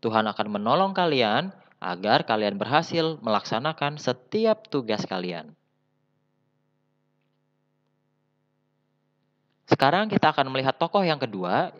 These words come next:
yaitu adalah seorang wanita bernama Naomi. Kalian dapat melihat kisahnya di dalam Rut satu ayat delapan belas hingga ayat yang kedua puluh dua. Suatu hari,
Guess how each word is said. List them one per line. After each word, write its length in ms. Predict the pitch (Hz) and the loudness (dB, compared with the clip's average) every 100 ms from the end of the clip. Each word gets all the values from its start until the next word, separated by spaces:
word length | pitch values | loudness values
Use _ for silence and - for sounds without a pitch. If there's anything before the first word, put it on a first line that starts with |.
| - 113 | -10 -2
yaitu 480 | 104 107 - 123 | 0 -2 -2 0
adalah 400 | 123 95 92 101 | 2 2 0 0
seorang 400 | - 107 147 160 | 2 4 4 4
wanita 480 | 143 135 123 - 127 | 4 2 2 0 0
bernama 400 | 107 98 98 101 | -2 -8 -8 -6
Naomi. 480 | 101 117 160 143 - _ _ _ _ _ _ _ _ | -4 -2 -2 -4 -8 _ _ _ _ _ _ _ _
Kalian 400 | - 101 120 131 | -2 2 2 2
dapat 240 | 110 117 | 0 0
melihat 320 | 110 110 127 - | 0 0 -2 -2
kisahnya 560 | 135 123 127 131 151 | -4 -2 -2 0 0
di 80 | 131 | 2
dalam 320 | 107 104 104 | 2 2 2
Rut 160 | 156 - | -2 0
satu 560 | 175 165 127 120 156 - - _ _ | 0 0 -2 -2 -4 -6 -20 _ _
ayat 320 | - 123 117 107 | 0 0 0 2
delapan 480 | 104 107 117 139 | 4 4 2 2
belas 320 | 143 143 143 - | 4 4 4 2
hingga 320 | 107 98 95 - | 0 -2 -4 -4
ayat 320 | 104 131 135 - | 0 2 0 -2
yang 160 | 104 92 | -12 -10
kedua 400 | 90 92 107 120 | -10 -2 2 2
puluh 240 | - 107 | 0 -6
dua. 400 | 95 101 92 78 _ _ _ _ _ _ _ - _ _ _ _ - | -4 -6 -8 -10 _ _ _ _ _ _ _ -20 _ _ _ _ 0
Suatu 240 | 147 165 | 4 6
hari, 560 | 165 180 123 127 180 | 6 6 2 0 -2